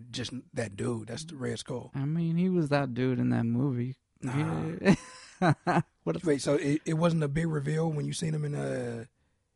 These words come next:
Speaker 2: in the
Speaker 1: Infinity
Speaker 2: fir-,
Speaker 1: War?
Speaker 2: in the first one, yeah.
Speaker 1: Yeah, that shit was
Speaker 2: when I saw,
Speaker 1: fucking
Speaker 2: when I
Speaker 1: huge.
Speaker 2: saw him in the first one, yeah, but, like, he didn't
Speaker 1: But you knew who he was, right?
Speaker 2: Yeah,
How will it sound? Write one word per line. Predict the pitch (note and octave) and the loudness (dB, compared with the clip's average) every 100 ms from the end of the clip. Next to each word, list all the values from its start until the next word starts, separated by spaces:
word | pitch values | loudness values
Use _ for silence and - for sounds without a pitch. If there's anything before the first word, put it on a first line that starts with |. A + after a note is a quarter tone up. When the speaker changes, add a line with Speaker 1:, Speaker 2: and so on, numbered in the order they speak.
| _ | _
Speaker 2:
in | C3+ D3+ | 12 12
the | |
Speaker 1:
Infinity | D3+ F3 F#3 | 12 12 12
Speaker 2:
fir-, | F#3+ | 8
Speaker 1:
War? | G3 - C3 | 0 -2 2
Speaker 2:
in | D3+ | 6
the | C#3 | 6
first | - D#3+ F#3+ - | 8 8 8 8
one, | C#3 C3 C3 | 8 8 8
yeah. | B2+ C3 | 8 8
Speaker 1:
Yeah, | |
that | C#3 | 6
shit | C#3+ | 6
was | C3+ C3 | 4 4
Speaker 2:
when | A#2+ | 2
I | |
saw, | A#2+ D3 | 4 2
Speaker 1:
fucking | - - | 2 2
Speaker 2:
when | C3+ C3+ | 6 8
I | C3 | 8
Speaker 1:
huge. | |
Speaker 2:
saw | - E3 | 10 10
him | E3 | 10
in | D3+ | 6
the | C#3+ | 6
first | - G3 - | 8 8 8
one, | D3+ C3 | 6 6
yeah, | B2+ C3+ | 8 6
but, | C3+ C3 B2 | 6 4 6
like, | C3+ - | 4 2
he | B2+ D3 | 2 4
didn't | D#3 C#3+ - _ _ _ _ _ | 6 4 -2 _ _ _ _ _
Speaker 1:
But | D#3+ - | -4 0
you | F#3 | 2
knew | F3+ E3 | 4 4
who | C3+ | 4
he | |
was, | A#2+ F3 A#2 | 4 4 4
right? | G#2+ | 4
Speaker 2:
Yeah, | A#3 | 4